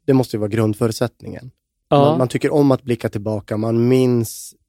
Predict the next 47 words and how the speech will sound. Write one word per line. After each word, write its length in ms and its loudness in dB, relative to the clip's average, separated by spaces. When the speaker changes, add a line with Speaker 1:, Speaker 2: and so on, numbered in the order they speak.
Speaker 1:
skoltiden 800 -4
som 160 -6
något 180 -10
positivt. 680 -10
Om 200 -2
man 140 2
inte 240 2
är 120 0
någon 160 -2
Odell-typ 580 -8
som 340 -10
vill 440 -2
tillbaka 480 -4
för 140 -10
att 120 -12
gräva 680 -2
eller 260 -10
Speaker 2:
Förstå. 680 2
Speaker 1:
eller 240 2
avsluta 720 4
någonting. 500 -12
Speaker 2:
Mm. 280 -6
Speaker 1:
Jag 200 2
själv 220 2
känner 320 2
inget 380 -2
behov. 540 2
Jag 60 2
har 120 2
ingen 240 2
längtan. 540 -2
Jag 100 2
har, 140 2
jag 80 -2
känner 220 2
inte 140 0
att 80 -4
det 60 -4
är 120 -2
jag 260 0
som 140 -12
ska 140 -16
ta 100 -16
tag 300 -10
i 40 -6
det, 160 -2
utan 320 -8